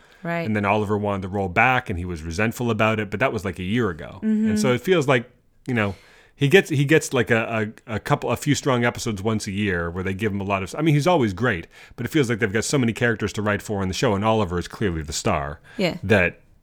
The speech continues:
Speaker 2: you know, once a year you get a, get to play a little arc here and there, and the rest of the time you're just sort of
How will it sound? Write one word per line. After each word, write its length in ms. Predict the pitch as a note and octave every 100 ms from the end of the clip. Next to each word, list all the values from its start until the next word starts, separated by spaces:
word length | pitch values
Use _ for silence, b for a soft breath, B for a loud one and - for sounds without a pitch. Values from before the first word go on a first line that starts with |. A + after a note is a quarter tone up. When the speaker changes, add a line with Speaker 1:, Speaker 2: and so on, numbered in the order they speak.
| _ -
Speaker 2:
you 140 | B2
know, 140 | A2
once 340 | G2+ G#2+ B2 A#2+
a 40 |
year 240 | A2 A#2 G#2
you 80 |
get 180 | F#2+ G2+
a, 120 | G2+ G#2+
get 300 | A2+ G#2+ G#2
to 60 |
play 180 | - A2+
a 40 |
little 200 | G2 F#2
arc 240 | G#2 G#2 -
here 160 | G2
and 100 | F2+
there, 140 | F2+ F2
and 100 | F2
the 60 |
rest 200 | F#2+ F2
of 60 | G#2
the 40 | G2
time 160 | F#2
you're 80 | F2+
just 160 | E2+ -
sort 160 | F2+
of 180 | E2